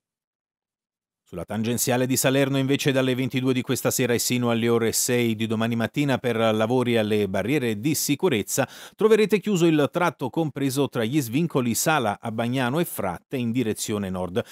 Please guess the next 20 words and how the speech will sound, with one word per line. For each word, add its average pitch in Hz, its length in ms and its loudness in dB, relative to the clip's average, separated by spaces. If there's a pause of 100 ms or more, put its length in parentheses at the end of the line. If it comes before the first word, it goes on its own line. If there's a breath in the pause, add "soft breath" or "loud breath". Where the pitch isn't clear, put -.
(140)
e 190 100 -2
qui 220 120 2
il 180 60 0
cantiere 175 420 4
potrebbe 135 380 0
essere 117 320 0
precauzionalmente 120 1040 -2
sospeso 123 580 -2
la 95 100 -4
prossima 131 400 -6
notte 151 280 -2
relativamente 110 600 -2
alla 92 160 -4
compatibilità 107 760 -4 (300 loud breath)
dei 160 140 2
lavori 139 420 2
con 110 240 -2
le 90 240 -4
condizioni 151 680 -2
meteo. 98 480 -8